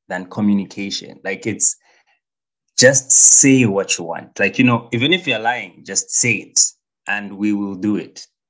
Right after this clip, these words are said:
It's like, how do I put, it's motivation. It's like, "Yes,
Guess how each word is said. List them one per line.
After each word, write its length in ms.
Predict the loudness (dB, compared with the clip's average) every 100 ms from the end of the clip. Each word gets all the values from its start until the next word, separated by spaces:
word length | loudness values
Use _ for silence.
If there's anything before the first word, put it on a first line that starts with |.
| _ _ -8
It's 160 | -2 2
like, 340 | 2 0 -12 _ _ _ _ _ _
how 80 | -2
do 100 | -2
I 20 |
put, 160 | -2 -8
it's 160 | -4
motivation. 720 | -2 -2 -2 -2 -2 -4 -10 -20 _ _
It's 140 | -8
like, 240 | -8 -8 -2
"Yes, 600 | 0 2 2 2 0